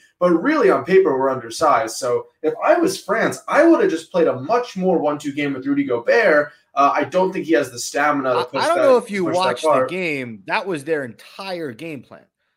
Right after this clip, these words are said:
Speaker 2: They went to Rudy Gobert on almost every single play possible. The difference is he was really the only guy who was able to score in that game, and the U S A had K D, who was good.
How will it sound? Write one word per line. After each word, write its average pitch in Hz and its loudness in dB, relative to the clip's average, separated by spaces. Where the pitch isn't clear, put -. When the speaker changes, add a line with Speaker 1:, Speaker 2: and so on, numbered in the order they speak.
Speaker 2:
They 262 0
went 269 -4
to 208 -10
Rudy 196 -6
Gobert 156 -2
on 131 -8
almost 156 -8
every 185 -6
single 175 -10
play 147 -10
possible. 113 -14
The 143 -14
difference 208 -6
is 165 -4
he 233 -10
was 202 -6
really 214 -2
the 160 -10
only 190 -8
guy 165 -4
who 143 -8
was 143 -8
able 143 -8
to 131 -16
score 180 -4
in 151 -2
that 131 -8
game, 131 -10
and 147 -8
the 143 -8
U 165 -2
S 147 -6
A 156 -4
had 143 -8
K 147 -8
D, 170 -10
who 156 -6
was 131 -8
good. 127 -6